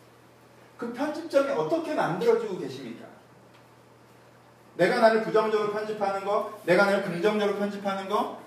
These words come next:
내가 내 인생에 어떠한 편집 방향을 갖고 편집하는 게 그 편집 방향, 편집점이 우연한 기회에 여러분한테 만들어져 있지 않습니까?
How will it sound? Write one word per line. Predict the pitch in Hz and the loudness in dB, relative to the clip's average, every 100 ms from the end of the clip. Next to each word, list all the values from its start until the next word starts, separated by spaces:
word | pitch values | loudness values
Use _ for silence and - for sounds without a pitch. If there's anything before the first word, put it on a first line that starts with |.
| - | -6
내가 | 156 202 | 2 4
내 | 214 185 | 4 2
인생에 | 202 202 | 0 2
어떠한 | 139 139 226 - | 2 4 4 2
편집 | 240 254 - | -4 -2 2
방향을 | 226 208 165 | 2 2 -2
갖고 | 170 | -6
편집하는 | 220 240 247 220 202 180 | -8 -8 -6 -4 -4 0
게 | 196 - - - - - | 0 0 -4 -12 -20 -10
그 | 247 240 | -6 -4
편집 | 285 294 294 - | -2 -2 -4 -6
방향, | - 180 151 - | -4 0 0 -2
편집점이 | - 320 320 - - 180 - 330 - - - - | -2 -2 -2 -4 0 0 0 -4 -6 -12 -20 -10
우연한 | 180 196 233 269 294 302 294 | -6 0 2 4 4 2 -2
기회에 | 214 202 190 | -2 2 4
여러분한테 | 156 165 165 143 | 4 2 0 -2
만들어져 | - 143 156 147 | -2 0 0 -2
있지 | - 139 | -4 -6
않습니까? | - - 110 - - | -10 -12 -12 -12 -14